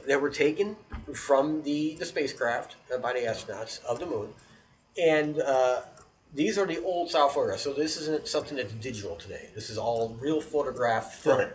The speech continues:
Speaker 1: okay? And this company, they, they took it, and they're looking at it,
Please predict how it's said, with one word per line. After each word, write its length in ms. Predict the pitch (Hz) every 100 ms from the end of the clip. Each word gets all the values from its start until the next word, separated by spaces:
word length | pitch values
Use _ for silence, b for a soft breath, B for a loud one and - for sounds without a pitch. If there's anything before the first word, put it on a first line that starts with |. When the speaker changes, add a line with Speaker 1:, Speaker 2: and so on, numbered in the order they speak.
| - -
Speaker 1:
okay? 380 | - 98 101 - B B B B B -
And 340 | 185 165 156 - - - _ - _ _
this 180 | 175 170
company, 500 | - 311 202 139 131
they, 200 | 139 139
they 180 | 139 147
took 300 | - 247 135
it, 240 | 147 - -
and 360 | 143 143 143 143
they're 100 | 143
looking 320 | 208 254 208
at 160 | 180 170
it, 180 | 196